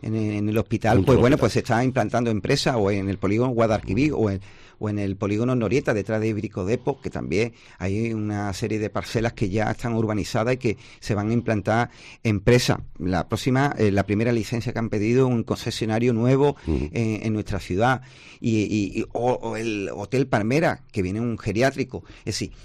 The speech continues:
Speaker 1: o el polígono de Portal, que hemos planteado una mejora de la urbanización porque están viniendo empresas a implantarse en el Portal y creemos que es estratégico. Por tanto, ese modelo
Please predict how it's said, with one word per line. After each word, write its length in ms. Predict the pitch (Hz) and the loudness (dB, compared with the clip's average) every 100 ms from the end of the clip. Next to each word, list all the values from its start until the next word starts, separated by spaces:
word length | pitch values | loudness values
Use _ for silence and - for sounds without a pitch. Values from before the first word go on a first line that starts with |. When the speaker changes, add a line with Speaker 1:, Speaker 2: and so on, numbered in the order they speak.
| - - | -20 -2
Speaker 1:
o 100 | 120 | 0
el 80 | 104 | 0
polígono 360 | 110 117 139 | 0 0 0
de 60 | 151 | 0
Portal, 320 | - - 151 | -2 0 0
que 140 | 127 110 | 0 0
hemos 260 | 120 120 | -2 -2
planteado 500 | - 120 113 113 120 | -4 -4 -2 -2 0
una 420 | 127 113 110 104 | -2 -2 -2 -2
mejora 400 | 104 95 127 135 | -4 -4 0 2
de 100 | 123 | 2
la 120 | 113 107 | 0 -2
urbanización 640 | 101 104 - - 131 147 | -2 -4 -4 -2 0 2
porque 280 | 143 127 110 | 0 -2 -2
están 180 | - 127 | -2 -2
viniendo 300 | 120 131 135 | 0 0 0
empresas 500 | 113 117 113 139 139 - - | 0 0 -2 -4 -6 -12 -6
a 100 | 110 | -4
implantarse 520 | 143 104 95 107 - | -2 -4 -4 -4 -4
en 80 | 120 | -6
el 80 | 117 | -4
Portal 320 | - - 123 | -6 -2 -2
y 140 | 117 | -2
creemos 340 | - 107 120 120 | -4 -4 -2 -2
que 120 | 120 | -2
es 60 | |
estratégico. 600 | 107 - 92 113 98 92 - | -4 -6 -4 -4 -4 -8 -8
Por 140 | 85 | -6
tanto, 320 | 113 120 127 - - - - | -6 -4 -8 -10 -20 -20 -6
ese 280 | 127 - 175 | -4 0 0
modelo 600 | 139 117 107 160 151 113 | 0 0 2 2 2 -2